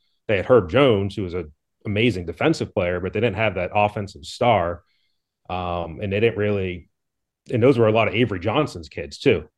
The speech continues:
that were kinda left over. So it wasn't ne-, necessarily Nate's recruiting, but they've won different ways. They've kinda built it different ways. And now it's, like, truly coming together as his team at this point.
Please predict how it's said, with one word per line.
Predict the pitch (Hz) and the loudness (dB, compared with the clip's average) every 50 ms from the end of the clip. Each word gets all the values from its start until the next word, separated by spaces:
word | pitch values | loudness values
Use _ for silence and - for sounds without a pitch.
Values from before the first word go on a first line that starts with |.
| _ _ | _ _
that | 101 92 - _ _ _ - | -8 -8 -8 _ _ _ -4
were | 120 95 | -4 -4
kinda | - - 117 104 | -2 -2 -4 -2
left | 85 95 101 95 - | -2 -2 -4 -2 2
over. | 117 127 120 80 76 69 | 2 2 2 2 0 -6
So | - - 113 | -6 -4 -2
it | |
wasn't | 107 107 101 98 92 | -2 -2 -2 -4 -6
ne-, | 95 - | -8 -4
necessarily | - 113 101 - - 120 104 87 80 80 | -4 -4 -4 -2 -2 -2 0 0 -2 -4
Nate's | 87 92 101 104 101 - | -2 -2 -2 -2 -2 -6
recruiting, | 82 76 - - 135 139 101 85 85 87 85 | -12 -10 0 2 4 4 4 2 -2 -4 -4
but | 90 87 85 - - _ _ _ _ _ _ _ _ _ _ _ _ _ _ | -4 -4 -4 -6 -10 _ _ _ _ _ _ _ _ _ _ _ _ _ _
they've | 104 101 90 | -2 -2 0
won | 95 98 120 123 120 | 2 4 4 4 6
different | 98 98 - - 113 - 92 | 4 2 0 0 -4 -4 -2
ways. | 104 110 117 120 120 117 117 101 | 0 2 2 2 2 0 0 -2
They've | - 101 90 - | -4 -6 -8 -8
kinda | _ - 107 98 | _ -6 -6 -4
built | 80 - 104 110 110 - | -2 0 0 0 2 2
it | 110 - | 0 0
different | 110 107 - 104 104 104 | 0 -2 -2 -4 -2 0
ways. | 104 107 107 104 104 107 101 92 | 2 2 2 2 0 -2 -4 -4
And | 90 92 | -6 -4
now | 95 101 104 104 101 95 | -4 -2 0 0 0 -2
it's, | 92 95 - - - | -2 -6 -10 -10 -10
like, | 92 80 73 - _ _ - - 92 92 - | -10 -10 -10 -14 _ _ -12 -10 -10 -10 -10
truly | - - 127 120 113 107 98 92 | -6 -2 -2 0 0 0 -2 -2
coming | - - 110 92 90 82 | -2 -2 -2 -2 -4 -6
together | - 110 92 98 101 95 90 82 | -8 -4 -2 -2 -2 -2 -2 -6
as | 78 - | -6 -6
his | - - 98 82 - | -4 -4 -4 -4 -6
team | - - 113 95 78 | -6 -6 -4 -4 -6
at | 71 | -8
this | - 78 - | -12 -14 -16
point. | - - 82 78 73 | -14 -14 -12 -12 -14